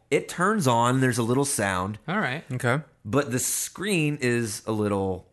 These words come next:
Speaker 1: um,
Speaker 3: A little wonky.
Speaker 1: It's wonky. It's, it's, it's
Speaker 2: Okay.
Speaker 1: blown out or something like that. And, but I, I can look at the cartridge. There's no damage. There's no visible. I mean, I think it's just been in a box too long. And,
Speaker 3: Right.
Speaker 1: uh, you know,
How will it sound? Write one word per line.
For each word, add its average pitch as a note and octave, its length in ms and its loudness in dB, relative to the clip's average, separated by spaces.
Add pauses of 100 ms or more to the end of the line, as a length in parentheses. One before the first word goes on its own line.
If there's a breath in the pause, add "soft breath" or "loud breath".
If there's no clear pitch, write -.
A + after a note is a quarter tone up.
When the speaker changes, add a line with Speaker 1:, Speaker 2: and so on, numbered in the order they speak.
(420)
Speaker 1:
um, G2 80 -4
Speaker 3:
A D#2+ 200 -4
little G2 220 -4
wonky. F#2+ 380 -4
Speaker 1:
It's F#2+ 140 -6
wonky. G2 560 -2
It's, - 300 -8
it's, - 440 -8
it's C3 360 -4
Speaker 2:
Okay. A#2 100 -6
Speaker 1:
blown A#2 300 2
out A#2 300 4
or A2 60 2
something A2+ 320 -2
like G#2 240 0
that. G2+ 460 0 (220)
And, F2 1300 -4
but F#2+ 240 -10
I, F2+ 180 -4
I F2 100 -2
can F2 220 -8
look A#2 140 -4
at G#2+ 80 -10
the G2 60 -10
cartridge. G2 420 -4
There's F2+ 140 -8
no A2+ 100 -4
damage. G#2+ 440 -2
There's F2+ 160 -8
no B2 400 2
visible. G2 720 0
I F#2 100 -4
mean, F#2 260 -2
I F#2 80 -10
think B2+ 300 -6
it's - 160 -4
just - 380 -4
been G2+ 140 -4
in G2+ 80 -4
a F#2 40 -4
box G#2 380 -2
too G2+ 180 -6
long. E2 360 -8 (480 loud breath)
And, G2 240 0
Speaker 3:
Right. G2+ 80 0
Speaker 1:
uh, F#2+ 280 0 (160)
you F3 140 6
know, G#3+ 260 4